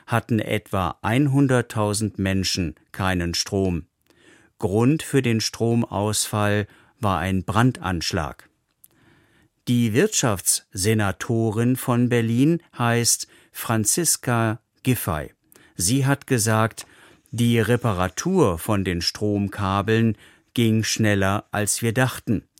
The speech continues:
Aber an einer Baustelle muss noch weiter repariert werden. Die Stromkabel waren am Samstag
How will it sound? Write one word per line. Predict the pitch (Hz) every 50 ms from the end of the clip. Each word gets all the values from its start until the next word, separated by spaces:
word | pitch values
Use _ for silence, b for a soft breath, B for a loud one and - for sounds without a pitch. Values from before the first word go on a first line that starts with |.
| b b b b b b b b -
Aber | 110 107 101 92 101 95 87 69
an | 90 98 95 90 -
einer | - 95 107 120 131 160 160
Baustelle | 139 123 123 127 131 127 - - 131 127 120 120 120 117 110 B B B B B _
muss | 113 120 117 - - -
noch | 123 131 120 107
weiter | 90 92 92 92 90 - 98 82 71 76 - -
repariert | 92 95 - - 95 85 85 90 90 85 - -
werden. | 92 87 85 - 92 - - _ _ _ _ b b b b b b b b b b b b b b b b b b -
Die | 127 123
Stromkabel | 117 - - 143 139 139 147 139 - 131 131 123 127 127 123 135 135 131 123 120
waren | 113 110 107 104 110 107 95
am | 92 104 107 104
Samstag | 92 104 117 131 143 135 - - - 107 90 82 76 - -